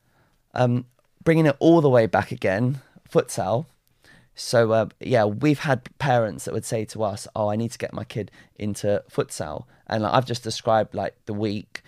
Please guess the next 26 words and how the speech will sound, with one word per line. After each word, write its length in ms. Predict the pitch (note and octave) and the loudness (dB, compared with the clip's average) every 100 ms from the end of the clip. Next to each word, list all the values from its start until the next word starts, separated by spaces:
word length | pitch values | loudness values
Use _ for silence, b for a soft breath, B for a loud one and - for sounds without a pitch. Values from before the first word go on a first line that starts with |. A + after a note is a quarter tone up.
| b _ - | b _ 0
and 120 | A2+ | 2
I 60 | A#2 | 2
haven't 180 | G#2+ | 0
included 420 | G2+ G2+ G#2 F#2+ - | -4 -4 -6 -6 -8
futsal 420 | - - G2 G2 | -10 -6 -4 -2
in 140 | G2 | -4
that 240 | F#2 F2+ - | -6 -10 -8
for 80 | |
a 60 | G2 | -8
six-year-old. 720 | - - - E2+ D2+ F2+ G#2+ b b b b - | -6 -8 -10 -8 -8 -8 -10 b b b b -8
Uh, 140 | F#2+ D#2+ _ | -8 -8 _
but 140 | - - | -4 -4
it's 100 | - | -6
to, 160 | A2 G#2+ - | -8 -8 -6
it's 100 | - | -4
not 160 | - | -4
to 100 | - | -4
say 300 | B2+ - A2+ | -4 0 0
that 180 | G#2+ G#2 | 0 -2
they 80 | G#2 | -2
wouldn't 260 | G#2+ A2 - | -2 -4 -4
do, 160 | A2 | -4
like, 140 | G2+ - | -4 -4
indoor 280 | A2 G#2 F#2+ | -2 -2 -4
football 300 | - G#2 A2+ | -4 -4 -6
training, 600 | - G2 D2 D#2+ A#2 | -4 -4 -4 -6 -6